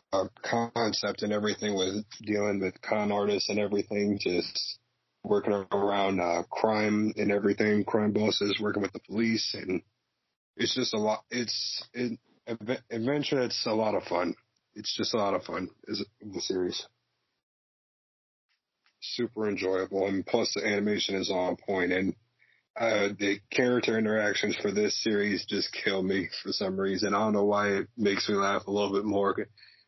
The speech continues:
especially with Abby and what's, I think his name is,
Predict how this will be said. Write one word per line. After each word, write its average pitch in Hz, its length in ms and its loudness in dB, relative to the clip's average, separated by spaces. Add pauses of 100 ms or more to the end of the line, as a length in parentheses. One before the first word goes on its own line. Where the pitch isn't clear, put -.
especially 110 440 0
with 101 260 0
Abby 107 460 0
and 98 340 0 (420)
what's, - 560 -2 (520)
I 113 100 0
think 131 160 0
his 117 140 2
name 113 180 4
is, 104 340 0